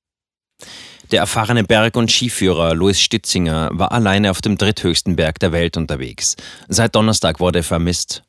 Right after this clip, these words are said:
Nun gibt es eine traurige Gewissheit. Der bekannte Bergsteiger Louis Stitzinger aus dem Allgäu ist tot. Seine Leiche sei auf dem dritthöchsten Berg der Welt,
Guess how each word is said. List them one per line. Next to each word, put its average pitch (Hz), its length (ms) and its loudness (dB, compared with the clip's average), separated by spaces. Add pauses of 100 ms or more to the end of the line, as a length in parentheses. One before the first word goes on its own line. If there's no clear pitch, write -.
Nun 101 220 2
gibt 101 180 -4
es 95 80 -2
eine 104 140 2
traurige 87 500 0
Gewissheit. - 640 -2 (1300)
Der 92 80 2
bekannte 90 420 0
Bergsteiger 98 480 2
Louis 95 160 4
Stitzinger 117 540 0
aus 95 100 -2
dem 101 240 0
Allgäu 90 480 2
ist - 240 -2
tot. - 380 -6 (160)
Seine 120 240 2
Leiche 107 420 2
sei 85 220 0
auf 78 100 -4
dem 95 160 0
dritthöchsten 87 580 -2
Berg 85 220 0
der 85 140 0
Welt, 90 300 0